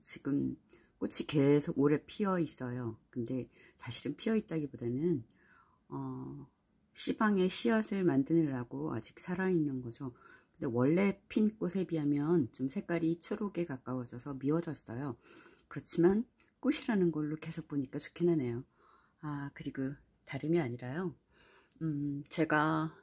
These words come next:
저기 보이는, 여기 지금 보이는 것들이 뿌리가 상당히 발-, 발달되어 있잖아요. 이렇게.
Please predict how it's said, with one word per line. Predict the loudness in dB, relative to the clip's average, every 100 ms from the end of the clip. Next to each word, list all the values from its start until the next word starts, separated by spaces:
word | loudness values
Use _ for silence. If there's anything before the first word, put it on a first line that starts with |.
| _
저기 | -16 -12 -6 -6
보이는, | 0 6 6 6 2 -2 -8 _ -20 _ -2
여기 | 0 0
지금 | -2 -6
보이는 | 2 4 6 4 0 0
것들이 | -4 -6 -6 -2 -2 -2 -6 _ _ _ _ _ -20 _ _
뿌리가 | -4 2 2
상당히 | 0 -2 0 0 0
발-, | 0 -2 -4 -8 _ _ _ _ -4
발달되어 | 0 2 4 4 4 2 2
있잖아요. | 0 -2 0 4 4
이렇게. | 4 -2 -14 -8 -4 -4